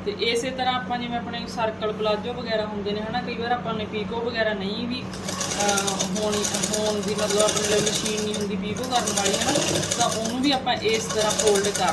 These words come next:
ਸਕਦੇ ਹਾਂ ਡਬਲ ਵਾਰ। ਇੱਕ ਸਿੰਗਲ ਸੀਨ ਲਗਾ ਲਓ ਪਹਿਲਾਂ, ਫਿਰ ਉਹਨੂੰ ਡਬਲ ਦੁਬਾਰਾ ਫੋਲਡ ਕਰਕੇ ਫਿਰ ਉਹਦੇ ਤੇ ਸੀਨ ਲਗਾ ਦਿਓ।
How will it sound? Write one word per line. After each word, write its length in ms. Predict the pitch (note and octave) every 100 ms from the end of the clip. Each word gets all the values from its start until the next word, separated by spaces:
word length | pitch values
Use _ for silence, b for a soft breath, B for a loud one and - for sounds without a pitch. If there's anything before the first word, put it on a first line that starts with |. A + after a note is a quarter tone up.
| -
ਸਕਦੇ 340 | E3+ E3 - -
ਹਾਂ 120 | - - - - - - - - F#3+
ਡਬਲ 320 | G3+ F#3+ F#3
ਵਾਰ। 320 | F3+ F#3 D#4+ - - - - -
ਇੱਕ 100 | G#3+ - - -
ਸਿੰਗਲ 420 | - A3+ G#3 G#3+
ਸੀਨ 240 | - A#3 A3
ਲਗਾ 340 | - A#3 A#3
ਲਓ 160 | A#3 -
ਪਹਿਲਾਂ, 280 | A#3 B3+
ਫਿਰ 380 | C#4 - - A3
ਉਹਨੂੰ 240 | G#3+ A#3+ A#3
ਡਬਲ 420 | G#3+ G3 G3 F#3 F#3
ਦੁਬਾਰਾ 420 | F#3+ F#3+ F#3+ F#3 G3+
ਫੋਲਡ 240 | F#3+ F3+
ਕਰਕੇ 320 | F#3 F3+ -
ਫਿਰ 320 | F#3+ F#3+ E3+ F#3
ਉਹਦੇ 200 | F3+ F3+
ਤੇ 80 | G#3
ਸੀਨ 300 | - G3+ F3+
ਲਗਾ 220 | F3 F3
ਦਿਓ। 160 | G3